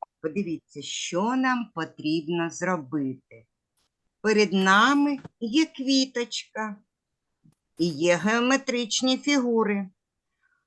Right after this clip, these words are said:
Але квіточка загубила одну пелюсточку, одну пелюсточку. І нам треба сказати, що ж це за пелюсточка, якої форми, якого кольору.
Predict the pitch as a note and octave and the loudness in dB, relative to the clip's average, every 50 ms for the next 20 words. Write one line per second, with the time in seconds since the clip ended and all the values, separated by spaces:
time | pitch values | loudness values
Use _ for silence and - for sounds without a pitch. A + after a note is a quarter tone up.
0 | _ _ _ - - D#3+ E3 E3 F3 F3+ F3 - - G3 E3+ E3+ F#3 F#3 F#3 G3 | _ _ _ 0 2 4 4 6 4 2 2 0 -4 -4 -2 0 2 2 2 2
1 | G#3+ A3+ - C4 C4 B3+ C4 - - - - C4 C4 A#3 G3+ - _ _ - D#3 | 0 0 0 0 0 0 0 -4 -4 0 2 2 2 2 0 -6 _ _ -12 -6
2 | C3 G#3 A3 G#3+ G3 F3 F#3+ F#3+ F3 D3 C#3+ F3+ F#3 G3 G3+ G#3+ A#3 A#3+ C4 C4+ | 2 4 6 6 6 4 2 0 0 0 0 2 2 2 2 2 2 2 2 0
3 | C4 - - G#3 G3 - G#3+ G#3+ A3 A3+ B3 C4 C4 - - C#4+ C#4+ C4+ C4+ C4+ | 0 0 -2 -2 -2 0 0 0 0 0 0 -2 -4 -4 -2 0 2 2 2 2
4 | B3 A3+ G#3+ G#3+ - - - G#3+ G3 G3+ - - - - - G3 F#3+ F3+ E3+ - | 0 0 -2 -2 -4 -4 -4 -4 -4 -4 -6 -10 -12 -10 -6 -6 -6 -6 -8 -10
5 | _ _ _ _ _ - G3 F3+ F#3 A3 A#3+ C4 C4 - D#4 D#4+ D4 C#4 C#4+ A3 | _ _ _ _ _ -4 -2 0 0 0 0 0 0 0 2 2 2 2 0 -2
6 | F#3+ - - _ E3 D#3 - - - _ - - - - - - - _ _ - | -2 -6 -8 _ -10 -8 -8 -12 -8 _ -8 -8 -4 -4 -6 -6 -6 _ _ 2
7 | C4 C4+ C#4 C#4+ C#4+ C#4 C#4 - D4+ D4+ D4+ G#3+ D4+ D4+ D4 - - - G#3 - | 6 8 8 8 8 6 4 2 2 2 4 4 4 2 2 0 -4 -4 -4 -4
8 | A3+ A3 B3+ A3 F3+ D3 C3 - _ - C#3 C3 C3 _ _ _ _ - - - | -2 2 4 4 4 4 2 -2 _ -14 -14 -14 -16 _ _ _ _ -6 -4 0
9 | - F4+ F#4 F4+ - - - - D#4+ C#4 A3+ C#4+ C#4+ C#4+ - C4+ C4+ B3+ A#3+ A#3+ | 2 2 2 2 0 -2 -2 0 0 2 4 2 2 2 2 0 0 2 0 -2
10 | A3 G#3 - _ A3 G#3 G#3 - - - G#3 A3 A#3 B3+ B3+ B3 - B3+ B3+ B3 | -4 -4 -4 _ -4 -4 -4 -6 -8 -6 -4 -2 0 0 -2 -2 0 0 0 0
11 | A#3+ A#3 G#3+ - - A3 A3+ A3+ A3 G#3+ G#3+ G#3 G3 G3 F#3+ F3+ - _ _ - | 0 -2 -4 -6 -4 0 2 2 2 2 0 0 -2 -2 -4 -6 -10 _ _ 2
12 | B3 B3+ B3 - B3+ C4+ A#3+ B3 A#3+ A3+ - - G#3 G#3 G#3 G3+ G3 F#3+ F#3+ F#3+ | 2 2 2 4 4 4 6 6 2 0 0 0 2 2 4 4 2 0 0 -2
13 | F#3 F#3 F3+ E3+ | -2 -4 -6 -8